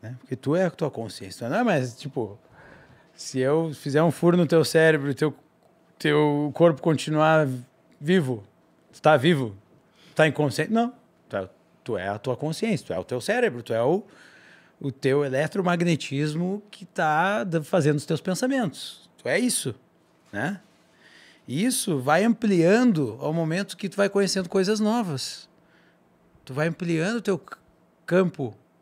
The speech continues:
eletromagnético do cérebro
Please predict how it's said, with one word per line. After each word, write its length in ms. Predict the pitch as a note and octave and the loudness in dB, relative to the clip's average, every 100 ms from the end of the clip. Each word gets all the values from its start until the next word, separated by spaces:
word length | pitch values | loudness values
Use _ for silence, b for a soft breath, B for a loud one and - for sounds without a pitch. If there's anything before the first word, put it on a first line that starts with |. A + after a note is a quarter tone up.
| _ | _
eletromagnético 1120 | D3+ C3+ C3+ C3+ C3+ C3 B2 A#2+ B2 B2+ - - _ _ - | -8 -4 -2 -4 -6 -6 -6 -6 -8 -10 -16 -20 _ _ -12
do 120 | C3 | -10
cérebro 500 | - C3 B2 C#3+ F#3+ | -6 -4 -2 -4 -8